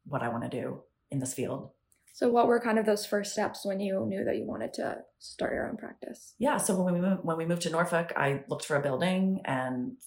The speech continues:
Speaker 1: had to think of a name and, uh, you know, get through, go through all the tax I D stuff, the legal and logistics kind of stuff. And then I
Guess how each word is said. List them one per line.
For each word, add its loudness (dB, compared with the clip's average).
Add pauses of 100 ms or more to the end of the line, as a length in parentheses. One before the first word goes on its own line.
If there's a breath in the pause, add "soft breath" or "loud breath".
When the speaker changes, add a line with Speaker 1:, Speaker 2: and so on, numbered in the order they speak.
(140)
Speaker 1:
had -8
to -4
think -4
of -4
a 0
name -2
and, -2
uh, -2 (240)
you -8
know, -6
get -8
through, -10 (100)
go -4
through -4
all -2
the -4 (120)
tax -4
I 0
D -2
stuff, 2
the -4
legal 0
and -4
logistics -4
kind -4
of -4
stuff. 0
And 0
then 0 (560 loud breath)
I 0